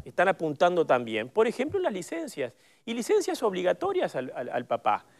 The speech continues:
Y eso lleva también a que Mira, hay un estudio muy interesante que, eh, muestra que en Uruguay, eh, la mayoría de las licencias paternales no se toman. Dato.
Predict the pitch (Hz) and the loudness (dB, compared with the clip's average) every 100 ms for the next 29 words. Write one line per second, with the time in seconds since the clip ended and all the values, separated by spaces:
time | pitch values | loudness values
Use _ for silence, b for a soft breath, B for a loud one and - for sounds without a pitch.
0 | b b b 214 311 370 214 254 208 214 | b b b -2 0 0 0 2 6 6
1 | 302 - 160 160 165 160 202 170 - 165 | 4 -2 -4 0 2 2 2 -2 0 -4
2 | b b b - 190 160 - 262 339 - | b b b 0 4 6 6 4 2 -2
3 | 247 240 214 202 180 151 143 214 233 220 | -2 0 0 0 0 0 2 0 0 -2
4 | 220 - 185 196 b b _ - 160 151 | -4 -4 -4 -4 b b _ -2 2 2
5 | 151 - - 160 202 202 202 160 156 156 | 0 -6 -8 -2 -2 2 0 0 -4 -4
6 | - 139 147 226 156 139 117 160 254 _ | -4 -2 0 4 8 8 8 4 0 _
7 | _ _ _ - 156 156 165 160 160 180 | _ _ _ -4 2 4 4 2 0 2
8 | 226 202 180 196 180 - 147 160 175 165 | 2 2 0 -2 -2 -2 -2 -2 -4 -6
9 | 143 120 104 - - _ _ _ - - | -10 -8 -10 -12 -20 _ _ _ -16 -16
10 | - _ _ _ _ _ _ _ _ 135 | -16 _ _ _ _ _ _ _ _ 2
11 | 139 - - | 2 0 -12